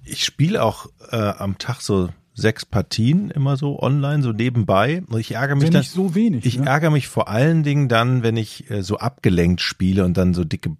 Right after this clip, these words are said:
Speaker 1: Batzer mache, die nicht sein müssen. Das ärgert mich.
Speaker 2: Mhm.
Speaker 1: Wenn ich gegen, gegen, gegen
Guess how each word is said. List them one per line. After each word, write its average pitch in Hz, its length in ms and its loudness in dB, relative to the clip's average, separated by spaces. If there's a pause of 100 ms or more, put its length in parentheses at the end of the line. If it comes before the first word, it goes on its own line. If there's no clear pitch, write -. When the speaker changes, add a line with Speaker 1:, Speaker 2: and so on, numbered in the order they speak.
Speaker 1:
Batzer - 340 -6
mache, 73 260 -6
die 82 120 -4
nicht 80 160 -4
sein 82 240 0
müssen. - 180 -8
Das 87 180 -6
ärgert 90 260 -4
mich. 78 240 -4
Speaker 2:
Mhm. 113 260 0
Speaker 1:
Wenn 101 120 4
ich 104 120 -2
gegen, 110 420 4 (1080)
gegen, 98 680 0
gegen 92 520 -2